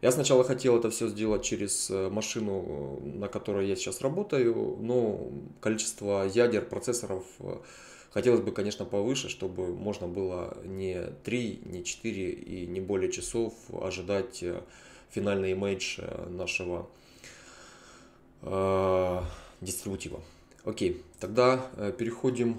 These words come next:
э, на, на нашу консоль. В консоли, так, я проверю сейчас видео. Так, у меня здесь все пишется. Запускаем.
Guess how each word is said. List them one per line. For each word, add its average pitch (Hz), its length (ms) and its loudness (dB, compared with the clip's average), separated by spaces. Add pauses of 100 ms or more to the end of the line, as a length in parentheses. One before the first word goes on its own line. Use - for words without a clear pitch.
(120)
э, 104 220 -2
на, 110 280 2
на 113 200 0
нашу 117 220 0
консоль. 196 500 4 (680)
В - 20 -20
консоли, 135 600 6 (840)
так, 87 220 -6
я 85 80 -4
проверю 95 340 2
сейчас - 240 -8
видео. 131 400 0 (760)
Так, - 220 -16
у 82 40 -10
меня 87 180 -8
здесь 87 220 -12
все - 160 -10
пишется. - 580 -6 (1900)
Запускаем. 151 760 0